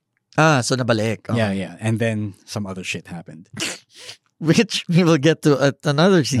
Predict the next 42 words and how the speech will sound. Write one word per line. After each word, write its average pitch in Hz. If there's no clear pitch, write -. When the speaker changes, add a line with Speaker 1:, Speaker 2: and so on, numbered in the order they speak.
Speaker 2:
At 120
some 120
point 110
later. 95
Speaker 1:
<laughs> -
Yeah. 160
So 175
where 165
did 156
you 143
guys 139
end 143
up? 156
Speaker 2:
So 147
we 165
ended 208
up 220
at 165
this 156
place 143
called 113
Shaw 147
Centrum? 185
Basta, 107
Zentrum. 139
Speaker 1:
<laughs> -
Speaker 2:
So 131
it 147
Speaker 1:
Kinda 143
look 156
Speaker 2:
was 127
Speaker 1:
cool. 143
Speaker 2:
it, 156
it 151
was 151
a 156
commercial 143
building 113
along 113
Shaw 113
Boulevard. 87
Speaker 1:
Mm-hmm. 123